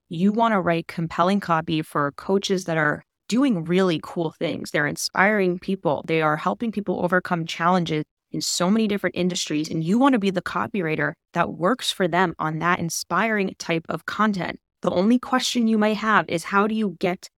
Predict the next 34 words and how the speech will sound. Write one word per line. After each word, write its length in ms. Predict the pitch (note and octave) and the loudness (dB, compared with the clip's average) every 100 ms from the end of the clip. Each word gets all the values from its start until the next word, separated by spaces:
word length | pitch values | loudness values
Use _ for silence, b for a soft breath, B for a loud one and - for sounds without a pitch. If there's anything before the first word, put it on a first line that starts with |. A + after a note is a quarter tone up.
| _ _ | _ _
those 200 | F3 E3+ | -2 -2
clients? 520 | - F3 - - G3 - | -2 -2 -2 -6 -10 -4
As 220 | F#3+ B3 C4 | 2 2 0
a 40 | |
copywriter, 540 | - G3+ G#3 G3+ G3+ | 2 2 2 2 0
how 240 | G3 F#3 A3 | 0 0 0
do 80 | B3 | 2
you 220 | C#4 G#3 - | 2 2 -2
get 240 | D#3+ - _ _ - | -4 -4 _ _ -16
coaching 680 | - G3+ B3+ - F#3 - G2+ _ | -4 0 0 0 -2 -2 -6 _
or 160 | - E3+ | -4 -4
course 400 | - - G3+ G3+ | -4 -2 0 0
creation 680 | - F3+ E3 E3 E3+ D#3+ - - | -2 -2 -2 -4 -4 -4 -8 -16
clients 680 | - F#3 G3 F#3+ - - | -6 0 2 2 -4 -10
who 140 | - E3+ | -6 -2
will 120 | D#3 | -2
trust 480 | - - A3 - - | -4 -4 -4 -6 -4
you 280 | D#3 D#3 - _ - | -2 -2 -4 _ -4
to 120 | F3 | -2
be 320 | E3+ F#3 G3+ | -2 0 0
their 260 | E3 E3 E3 | 2 2 2
copywriter? 880 | - A3 B3+ G3 D3+ - - - - _ _ _ | -2 -8 -2 -2 -2 -4 -6 -10 -16 _ _ _
By 100 | F#3 | 0
the 160 | F#3 G3 | 0 0
end 140 | G3 | 0
of 60 | B3 | 0
this 180 | D4 - | 0 0
video, 420 | F#3 F3 E3+ F3 | 0 2 2 2
you 240 | E3 F3 | 0 2
are 80 | G3+ | 2
going 260 | G#3 G3+ G#3 | 2 0 0
to 80 | G3 | 0
have 280 | F3 F3 | -2 -4
proven 560 | - - A3 B3 C4+ | -8 -2 2 4 4